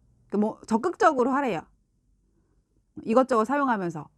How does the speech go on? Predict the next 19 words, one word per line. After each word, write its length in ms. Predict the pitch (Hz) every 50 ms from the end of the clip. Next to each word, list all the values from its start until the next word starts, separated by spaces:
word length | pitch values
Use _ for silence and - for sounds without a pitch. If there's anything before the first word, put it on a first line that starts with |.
| _ _ _ _ _ _ _ _ _ _ _ _ _ _ _
어, 520 | - 175 175 170 170 170 170 165 165 165 170 -
감정적으로도 920 | - - 196 202 226 226 226 208 220 208 196 196 196 196 190 170 180 190
쓰고 460 | 175 - - 220 214 - 254 254 254 247
돈적인 600 | - 220 196 190 - 226 214 208 196 202 202 185
걸로 640 | 180 190 185 180 180 180 175 170 170 170 170 165
쓰고 240 | 165 - 214 220 233
뭐 100 | 196 180
결정해야 520 | - 220 208 202 - 254 240 240 240 233
될 120 | 214 214 202
부분 280 | - 202 180 175 180
결단력 500 | - 208 185 175 214 214 220 220 214 202
있는 180 | 190 180 190 185
모습도 480 | 175 175 170 214 196 - - 196 185
보여주고 540 | 170 175 175 180 180 180 - 175 - 254 277 - _ - - _ _
행동파적인 960 | 359 349 349 339 339 339 339 311 262 - - _ - 302 277 254 220 196 190 175
모습도 580 | 165 175 170 185 - _ 254 294 320 320 311 - _ _ _ _ _ _ _
뭐 80 | - -
적극적으로 680 | - 233 - 233 240 - 233 208 175 170 165 165 151 156 - _ _ _ _ _ _ 330
해주시면 640 | 330 285 311 285 - 277 247 285 320 349 349 403